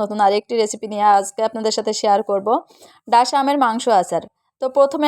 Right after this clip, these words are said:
আমি আমটা, ডাসা আম নিয়েছি, তো আমটা আমি এভাবেই কেটে নিয়েছি মাংসের মতো করে, দেখতেই পাচ্ছেন। আশ-, এ, প্রত্যেকটা স্টেপ আপনারা ফলো করবেন, আশা করছি রেসিপিটি আপনাদের ভালো লাগবে। চলুন তাহলে এখন পরবর্তী স্টেপে চলে যাওয়া যাক। তো প্রথমে আমি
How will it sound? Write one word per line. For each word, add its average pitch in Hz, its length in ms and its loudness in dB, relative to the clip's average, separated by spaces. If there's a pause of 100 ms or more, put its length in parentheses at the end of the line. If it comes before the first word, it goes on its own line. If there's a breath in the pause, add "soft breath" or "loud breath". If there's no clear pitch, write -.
আমি 285 100 0 (120)
আমটা, 254 260 2 (200)
ডাসা 240 300 2
আম 240 140 -6
নিয়েছি, 233 320 -4
তো 240 60 0 (180)
আমটা 220 240 0
আমি 233 100 -4 (100)
এভাবেই 233 360 -2
কেটে 226 240 -4
নিয়েছি 214 260 -6 (120)
মাংসের 220 360 -2
মতো 214 220 -6
করে, 214 220 -2
দেখতেই 214 300 -6
পাচ্ছেন। 214 300 -4 (540 loud breath)
আশ-, - 220 -2
এ, - 20 4 (200)
প্রত্যেকটা 285 420 -2 (140)
স্টেপ 277 240 -2
আপনারা 262 320 2
ফলো 247 240 4
করবেন, 247 240 -2
আশা 233 240 0
করছি 220 200 -2
রেসিপিটি 214 500 -4
আপনাদের 214 240 -4 (100)
ভালো 208 220 0
লাগবে। 208 260 0 (440 soft breath)
চলুন 277 320 2
তাহলে 277 240 0 (140)
এখন 269 200 -4 (260)
পরবর্তী 240 420 -2 (120)
স্টেপে 240 240 -4 (120)
চলে 208 220 0
যাওয়া 160 200 0
যাক। - 120 -8 (2000)
তো 277 40 -2 (120)
প্রথমে 311 320 2 (120)
আমি 294 120 2